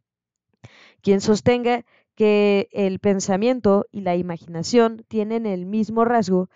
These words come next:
y afirme que entre el hombre y el animal irracional hay una diferencia específica, concluirá que el animal irracional no tiene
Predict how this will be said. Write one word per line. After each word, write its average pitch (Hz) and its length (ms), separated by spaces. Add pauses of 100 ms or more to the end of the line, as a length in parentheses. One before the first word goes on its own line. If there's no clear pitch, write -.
(220)
y 202 220
afirme 220 640 (420)
que 196 240
entre 202 260
el 208 100
hombre 233 240
y 233 80
el 208 120
animal 202 500
irracional 208 840
hay 202 140
una 220 120
diferencia 202 480
específica, 220 800 (600)
concluirá 269 540
que 277 100
el 277 80
animal 240 360
irracional 226 760
no 233 240
tiene 202 500